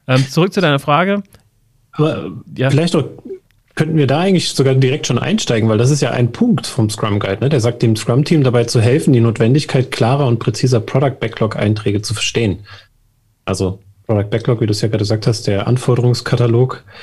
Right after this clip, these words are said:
Speaker 2: war ja dann genau der Punkt, der da ja gegriffen hat, ne? Wo du sagst, da waren ganz unterschiedliche Anforderungen. Äh, wie bist du denn da vorgegangen? Also was hast denn du gemacht, um die dabei zu unterstützen, dass das Team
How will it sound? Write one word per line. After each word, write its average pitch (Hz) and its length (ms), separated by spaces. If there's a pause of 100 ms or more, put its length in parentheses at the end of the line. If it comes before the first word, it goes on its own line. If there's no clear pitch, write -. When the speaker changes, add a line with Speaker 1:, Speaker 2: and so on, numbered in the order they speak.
(360)
Speaker 2:
war 120 100
ja 131 60
dann 135 160
genau 127 220
der 139 140
Punkt, 143 420
der 113 80
da 110 100
ja 110 140
gegriffen 117 460
hat, 95 100
ne? 113 120
Wo 123 60
du 107 60
sagst, 104 300
da 107 60
waren 110 180
ganz 107 180
unterschiedliche 117 840
Anforderungen. 135 760 (400)
Äh, 120 80 (400)
wie 120 140
bist 131 200
du 135 60
denn 127 140
da 123 80
vorgegangen? 110 500
Also 101 180
was 107 140
hast - 200
denn 120 60
du 110 40
gemacht, 110 420 (160)
um 127 120
die 123 100
dabei 110 180
zu 107 160
unterstützen, 117 460
dass 110 140
das 113 160
Team 123 440